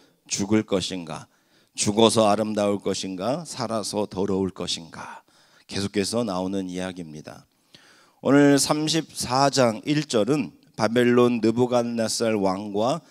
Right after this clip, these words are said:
그의 군대와 그의 통치하에 있는 모든 나라와 백성들이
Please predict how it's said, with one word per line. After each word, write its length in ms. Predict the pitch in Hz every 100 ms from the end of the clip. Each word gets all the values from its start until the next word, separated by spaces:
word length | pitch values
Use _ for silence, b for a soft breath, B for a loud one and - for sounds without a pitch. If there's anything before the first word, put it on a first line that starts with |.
| b b
그의 480 | 107 110 117 117 113
군대와 760 | - 110 117 120 107 110 90 - _ _ -
그의 240 | 107 110 113
통치하에 840 | - 165 165 - 165 147 143 110
있는 420 | 104 95 135 151
모든 600 | 104 107 120 113 117 120 101
나라와 520 | 90 104 104 104 104
백성들이 920 | - 98 90 - 104 92 85 135 107